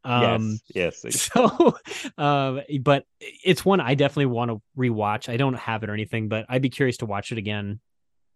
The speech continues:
Speaker 1: I think that's a really fun pick. And that movie got a lot of hype, uh,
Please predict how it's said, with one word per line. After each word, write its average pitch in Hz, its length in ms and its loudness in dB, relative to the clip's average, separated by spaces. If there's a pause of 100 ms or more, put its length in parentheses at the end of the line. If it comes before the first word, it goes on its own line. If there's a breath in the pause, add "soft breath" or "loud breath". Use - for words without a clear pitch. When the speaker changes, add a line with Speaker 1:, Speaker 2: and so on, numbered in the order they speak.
(120)
Speaker 1:
I 147 60 0
think 147 120 4
that's 135 160 0
a 135 40 2
really 120 260 2
fun 110 280 -6
pick. 113 240 -4
And 117 100 -2
that 226 140 -2
movie 214 200 2
got 131 200 0
a 123 60 0
lot 98 260 -4
of 107 80 -8
hype, 127 340 -4 (160)
uh, 113 300 -4